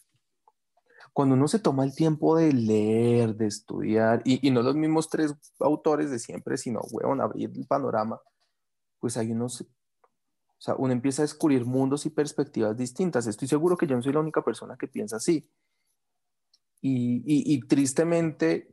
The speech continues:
conozco en el mundo con quien me haya hablado y que nos hayamos escrito como cuatro personas, y seguramente son miles. Y la cuestión es que yo no tengo contacto con esas miles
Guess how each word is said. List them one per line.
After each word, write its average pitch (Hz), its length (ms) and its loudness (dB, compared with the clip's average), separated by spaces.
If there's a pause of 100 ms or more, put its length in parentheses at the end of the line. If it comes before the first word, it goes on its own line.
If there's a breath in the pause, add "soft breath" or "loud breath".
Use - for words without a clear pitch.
(100)
conozco 139 720 0
en 139 120 -4
el 117 200 -2
mundo 123 1040 -2 (640)
con 120 200 -8
quien 113 220 -2
me 104 200 -2
haya 110 240 0
hablado 127 640 0
y 117 80 -10
que - 100 -14
nos - 220 -18
hayamos - 500 -14
escrito 131 420 -10
como 127 220 -2
cuatro 139 320 2
personas, 151 540 -2 (280 loud breath)
y 156 60 -4
seguramente 147 640 -2
son 160 180 -8
miles. 165 480 -6 (280 soft breath)
Y 147 100 -2
la 139 80 2
cuestión 135 320 -6
es 131 80 -8
que 175 140 -6
yo 170 100 0
no 170 140 -8
tengo 170 240 -6
contacto 147 480 -4
con 151 180 -6
esas 120 260 -6
miles 151 400 -4